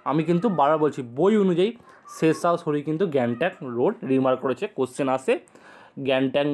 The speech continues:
রোড কে নির্মাণ করেছে, তখন শেরশাহ সুরি বা শেরশাহ বলা হয়। কিন্তু আসলে বাস্তব যদি বলো, উম, কা-, আমি তোমাকে বলবো না যে উত্তর এলে শেরশাহ সুরি দেবে না। যদি অপশান থাকে যে গ্যাংটক রোডকে রোড,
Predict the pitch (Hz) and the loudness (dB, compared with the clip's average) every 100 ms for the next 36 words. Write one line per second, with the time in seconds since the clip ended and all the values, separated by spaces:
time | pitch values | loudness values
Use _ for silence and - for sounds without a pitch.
0 | 139 139 143 151 139 135 135 135 139 139 | 0 0 0 -2 0 2 2 0 0 0
1 | 220 170 139 - 123 139 127 139 202 208 | 0 -2 -4 -4 -4 -4 -2 0 0 0
2 | 131 131 120 139 135 131 - - - 131 | -2 -4 -4 -2 0 -2 -8 -20 -4 0
3 | 131 127 185 254 - _ _ _ _ 208 | 2 2 0 -2 -10 _ _ _ _ 0
4 | 233 180 113 _ _ _ _ - 143 170 | 2 0 -4 _ _ _ _ -6 -4 -4
5 | - 254 262 143 143 151 - 214 196 180 | -2 2 2 2 -2 -4 -6 -4 0 2
6 | 196 147 135 117 - _ _ _ _ _ | 2 2 0 -2 -8 _ _ _ _ _
7 | _ _ - 135 - - - 147 160 180 | _ _ -18 -18 -18 -10 -6 -2 -2 0
8 | 185 180 156 160 170 170 165 156 - 165 | 0 0 2 4 4 2 0 -2 0 2
9 | 160 160 143 156 147 156 147 127 117 117 | 2 0 -2 0 0 0 2 2 2 0
10 | 147 147 - - - - 139 139 160 165 | -2 -6 -14 -20 -8 0 0 0 -4 -2
11 | 160 185 190 - - - 135 139 135 143 | -2 -2 -6 -10 -20 -12 0 2 4 2
12 | 143 160 160 156 - _ - 147 156 156 | 2 0 0 -4 -10 _ -6 0 0 2
13 | 147 139 | 2 2